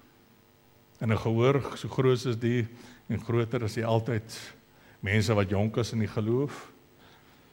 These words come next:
vir wie sekere dinge nuwe nuus is. Hier's mense wat nog sal van buite af bykom, wat begeer om die woord te hoor en vir hulle is dit nuut, vir ander is dit ou nuus.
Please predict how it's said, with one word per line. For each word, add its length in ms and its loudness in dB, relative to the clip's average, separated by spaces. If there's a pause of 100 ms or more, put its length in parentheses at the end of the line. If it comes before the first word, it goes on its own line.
(200)
vir 140 2
wie 160 4
sekere 440 2
dinge 380 4 (260)
nuwe 560 4 (180)
nuus 300 2
is. 540 -6 (1120)
Hier's 160 -2
mense 340 2
wat 140 2
nog 160 0
sal 140 0
van 180 -2
buite 300 0
af 240 -4
bykom, 540 -2 (1040)
wat 200 2
begeer 360 2
om 100 2
die 120 4
woord 300 2
te 60 -6
hoor 260 0
en 120 -2
vir 120 -4
hulle 120 -2
is 100 0
dit 160 -6
nuut, 300 -4 (460)
vir 120 -2
ander 320 0
is 80 0
dit 180 -2
ou 200 0
nuus. 540 -6